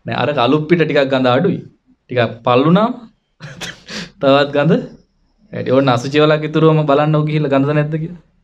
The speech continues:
ගලි බවුසරයක් ළඟින් ගියොත් ගඳයිනේ. අපි දාපුවම තමයිනේ. අපේ කයෙන් බැහැර කරපුවම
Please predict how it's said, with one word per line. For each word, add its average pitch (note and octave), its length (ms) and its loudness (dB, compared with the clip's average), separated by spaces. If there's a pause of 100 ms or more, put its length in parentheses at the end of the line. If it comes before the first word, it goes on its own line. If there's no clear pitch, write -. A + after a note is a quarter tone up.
(360)
ගලි C3 220 0
බවුසරයක් D3+ 360 2
ළඟින් D3+ 320 0
ගියොත් D#3 280 2 (960)
ගඳයිනේ. A#2 500 0
අපි C#3+ 240 -2
දාපුවම E3+ 480 2
තමයිනේ. G#3 400 0 (840)
අපේ C#3+ 360 0
කයෙන් F#3+ 380 0
බැහැර E3 280 0
කරපුවම F#3 460 0